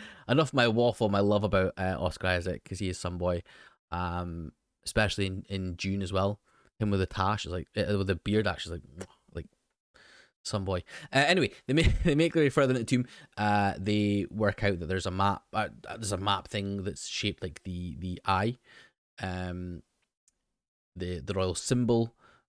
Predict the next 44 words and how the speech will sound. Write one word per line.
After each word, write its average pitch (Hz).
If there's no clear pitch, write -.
which -
is 98
a 95
protection -
of 95
the 82
afterlife. -
And 135
then 156
Stephen 175
and, 165
and 147
Layla 139
make 127
their 135
way 123
into, 120
like, 120
a, 104
um, 95
like, 113
an -
entombing 147
sort -
of 175
chamber, 180
um, 101
or, 107
like, 104
a 98
mummifying, 139
uh, 120
I -
don't 110
know 95
what 80
they 82
call 92
it, 85
uh, 95
with 101
fresh 92
blood, 104
and 101